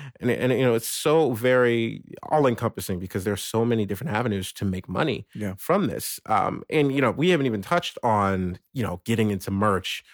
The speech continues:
Speaker 1: or talking to manufacturers for that merch, or, you know, uh, you know, setting up pop-up shops or
Speaker 2: Yeah.
Speaker 1: digital design or, you know, b-, the branding. You know,
Speaker 2: Yeah,
Speaker 1: these are
Speaker 2: yeah.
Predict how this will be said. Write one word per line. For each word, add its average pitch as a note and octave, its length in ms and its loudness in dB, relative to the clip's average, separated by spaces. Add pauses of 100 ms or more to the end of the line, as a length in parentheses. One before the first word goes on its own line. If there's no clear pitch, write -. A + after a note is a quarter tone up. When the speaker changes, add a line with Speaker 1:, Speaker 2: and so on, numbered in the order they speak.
(140)
Speaker 1:
or - 80 -6
talking A2 300 0
to G#2 40 0
manufacturers G#2 600 -4
for - 180 -4
that F#2 220 -6
merch, F#2 260 -8
or, G2 40 -6
you F#2+ 100 -4
know, F2 160 -6
uh, - 340 -8
you G#2 100 -4
know, F2 200 -4
setting A#2 260 0
up G#2 100 -2
pop-up A#2 300 -2
shops - 340 -8
or F#2+ 180 0
Speaker 2:
Yeah. G2+ 180 -6 (160)
Speaker 1:
digital A2 260 0
design G2+ 600 -2
or, E2+ 120 -6
you G2+ 140 -2
know, F#2 320 -6
b-, - 160 -4 (260)
the G#2 240 2 (160)
branding. A#2 540 2
You G#2 80 -4
know, G2+ 80 -2
Speaker 2:
Yeah, A#2 200 0
Speaker 1:
these A#2 120 2
are A#2 100 2
Speaker 2:
yeah. A2+ 60 0